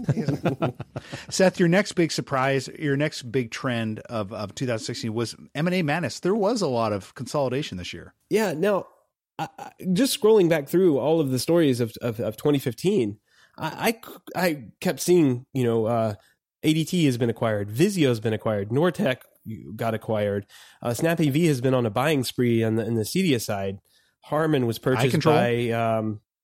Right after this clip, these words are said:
Speaker 2: uh, Samsung, and of course the big A T and T Time Warner thing that's still floating around out there. Um, I, I'm, I'm not a business guy, but I know you are, Mike. Uh, this, this is a lot of money to be moving around, and,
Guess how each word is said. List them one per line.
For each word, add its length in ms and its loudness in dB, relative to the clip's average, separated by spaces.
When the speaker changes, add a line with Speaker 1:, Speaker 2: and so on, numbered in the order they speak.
Speaker 2:
uh, 420 -6
Samsung, 720 -2
and 320 -4
of 100 -8
course 180 -4
the 80 -8
big 160 0
A 120 0
T 140 -4
and 80 0
T 140 -2
Time 200 -2
Warner 300 0
thing 220 -2
that's 160 -4
still 160 -2
floating 320 -2
around 240 -2
out 160 -6
there. 220 -8
Um, 380 0
I, 180 -8
I'm, 480 -2
I'm 240 0
not 180 2
a 40 -2
business 320 -4
guy, 180 0
but 120 0
I 60 4
know 100 4
you 240 2
are, 120 0
Mike. 320 -4
Uh, 100 -6
this, 520 -2
this 260 -2
is 80 -2
a 40 2
lot 160 2
of 60 0
money 220 2
to 80 -2
be 120 0
moving 200 -2
around, 280 -2
and, 220 -4